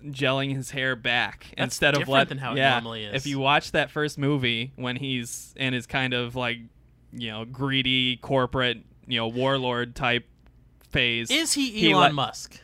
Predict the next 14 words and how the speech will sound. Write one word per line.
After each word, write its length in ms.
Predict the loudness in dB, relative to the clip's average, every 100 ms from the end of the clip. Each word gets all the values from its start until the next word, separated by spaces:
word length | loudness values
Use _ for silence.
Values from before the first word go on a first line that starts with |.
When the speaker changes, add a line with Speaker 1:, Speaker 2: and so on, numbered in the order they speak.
| -20 _ _ _ _ -20 -20 -4
Speaker 1:
Well, 240 | 2 2 2
Elon 260 | 2 2
Lo-, 180 | 2 0 2
Musk 320 | 2 2 0
doesn't 300 | -2 -2 -4
sell 280 | 0 2 4
weapons 420 | 0 0 -2 -2
of 80 | 0
Speaker 2:
Yet. 100 | 0
Speaker 1:
destruction. 640 | 2 2 0 -4 -6 -10
<laughs> 80 | _
Yeah. 320 | -12 -6 -2 -2 -4 -12 -14 -10 -10 -6
Yeah. 300 | -6 -4 -6 -8 -12 0
Unless 260 | 0 2